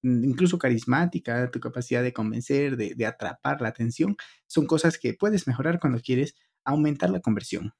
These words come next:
hablando en general de, de una estrategia de marketing, embudo y así. Pero cuando hablamos de high ticket, pues ya es otra cosa, ¿no? Porque necesitas, por un lado, un gran embudo o un gran presupuesto, o las dos cosas. De, tranquilamente puede ser que necesites las dos cosas.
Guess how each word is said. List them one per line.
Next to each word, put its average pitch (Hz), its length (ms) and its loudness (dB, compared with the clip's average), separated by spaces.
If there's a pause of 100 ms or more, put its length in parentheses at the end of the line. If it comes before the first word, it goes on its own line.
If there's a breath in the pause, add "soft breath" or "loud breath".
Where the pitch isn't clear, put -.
(120)
hablando 113 440 2
en 147 60 4
general 117 460 0
de, 107 380 2
de 117 200 2
una 131 200 4
estrategia 120 400 0
de 127 80 2
marketing, 135 640 -2
embudo 147 680 0
y 127 100 -2
así. - 220 -14 (200)
Pero 170 360 4 (180)
cuando 131 160 0
hablamos 165 280 4
de 127 120 -2
high 151 200 -2
ticket, 175 340 -2
pues 131 160 -2
ya 165 80 -4
es 208 200 -8
otra 151 200 -4
cosa, 135 340 -4
¿no? 147 140 0
Porque 120 260 -4
necesitas, 120 560 -4
por 131 160 -4
un 131 120 0
lado, 127 300 -2
un 131 160 0
gran 233 280 0
embudo 151 340 2
o 180 220 -4
un 185 120 6
gran 139 220 2
presupuesto, - 580 -10
o 185 160 4
las 180 220 0
dos 131 180 -2
cosas. - 380 -2
De, 123 180 -2
tranquilamente 127 600 -2
puede 120 280 0
ser 127 200 -4
que 123 100 -4
necesites 127 600 -6
las 110 160 -10
dos - 180 -6
cosas. - 480 -4